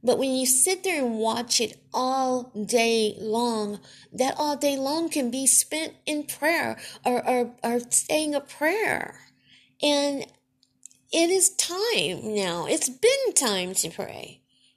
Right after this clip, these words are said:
It's been time to pray. But now you are put to the test to, to pray. And the last podcast is like, don't go looking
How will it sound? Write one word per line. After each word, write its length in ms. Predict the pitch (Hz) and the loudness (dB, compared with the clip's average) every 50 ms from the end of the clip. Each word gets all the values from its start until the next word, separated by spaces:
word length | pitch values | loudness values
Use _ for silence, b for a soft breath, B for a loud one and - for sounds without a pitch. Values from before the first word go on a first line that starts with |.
| b _ | b _
It's 220 | - 370 349 - - | -2 2 2 2 2
been 460 | 240 247 - 349 359 359 359 339 330 | 2 -2 -4 -2 -2 -2 -2 0 0
time 360 | - 247 233 208 - - 190 202 | 0 0 -2 -4 -6 -6 -4 -4
to 140 | - - | -4 -6
pray. 440 | - - - 190 180 180 - - - B B B B B B B B | -6 -10 -10 -10 -8 -10 -10 -14 -20 B B B B B B B B
But 100 | 254 226 | -4 -2
now 320 | 247 254 294 339 381 381 359 | 0 0 0 0 0 0 -2
you 220 | 294 254 254 240 | -2 -2 -2 -2
are 80 | 226 233 | -2 -4
put 340 | - - - 311 - - - | -6 -8 -8 -8 -6 -6 -6
to 140 | - 277 247 | -4 -4 -4
the 140 | 220 233 | -6 -6
test 580 | 247 - - - 339 339 339 330 - - - - - - | -6 -8 -6 -2 -2 0 2 2 2 2 2 2 2 2
to, 280 | - 240 226 220 214 214 B B B B B B _ - | 2 2 -2 -2 -4 -6 B B B B B B _ -6
to 120 | - - 240 | -4 -4 -4
pray. 640 | - - 233 214 202 - - - 170 - - - b b b b b b b b b b b _ _ - - | -2 0 0 0 0 0 -2 -4 -6 -8 -10 -16 b b b b b b b b b b b _ _ -4 -2
And 200 | 240 233 220 226 | -2 0 0 0
the 100 | 240 226 | 0 0
last 380 | 233 269 285 320 349 330 - - | 0 0 0 0 -2 -4 -4 -4
podcast 600 | 254 247 254 247 - - 262 254 240 240 - 240 | -4 -4 -4 -4 -4 -4 -4 -2 0 0 0 0
is 180 | 240 220 - | -2 -4 -2
like, 400 | - 226 226 226 226 226 220 - B B B B B B B 208 208 | -2 0 0 0 0 -2 -4 -6 B B B B B B B -6 -2
don't 360 | 277 302 320 330 320 262 226 | -2 0 0 0 -2 0 4
go 200 | 247 262 262 254 | 6 6 6 6
looking 760 | 233 233 226 226 240 240 277 277 - 302 262 247 226 214 | 4 0 -2 0 2 2 2 2 0 -2 -2 -2 -4 -6